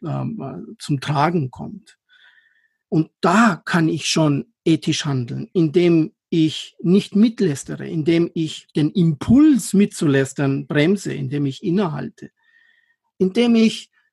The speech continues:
vielleicht sogar so mutig bin, dass ich in diesem Gespräch etwas Positives über den betroffenen Person spreche,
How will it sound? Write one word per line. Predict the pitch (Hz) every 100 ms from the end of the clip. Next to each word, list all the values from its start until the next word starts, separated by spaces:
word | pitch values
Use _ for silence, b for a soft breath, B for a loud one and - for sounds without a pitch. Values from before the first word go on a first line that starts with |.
| _ _
vielleicht | - 202 226 -
sogar | 208 208 190 185 -
so | - 196
mutig | 190 262 - 233 -
bin, | 214 196
dass | 190
ich | 190 185
in | 160
diesem | 214 214 214
Gespräch | 185 156 - 160 180 175 - - _ _ _ _ _ _ _
etwas | 180 - 160 -
Positives | - 247 277 240 - 156 135 151
über | 139
den | 135 135
betroffenen | 135 - 131 - 143 131 127
Person | - 139 127 127 131
spreche, | - 143 - - 156